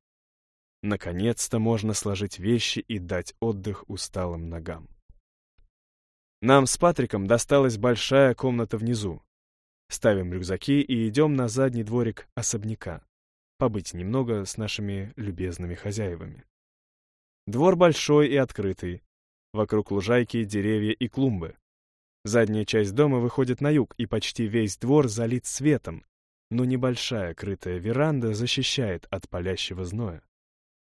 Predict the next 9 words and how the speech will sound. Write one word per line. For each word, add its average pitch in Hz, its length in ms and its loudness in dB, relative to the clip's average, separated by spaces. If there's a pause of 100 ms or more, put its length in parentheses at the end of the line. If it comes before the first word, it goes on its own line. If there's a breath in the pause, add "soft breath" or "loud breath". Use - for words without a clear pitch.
(500)
Спустя - 440 -4
четыре 92 300 -6
часа, 123 380 -2
когда 98 300 -2
июльское 107 600 -2
солнце 98 400 -6
начинает 95 440 -4
припекать 92 480 -6
плечи, 123 520 0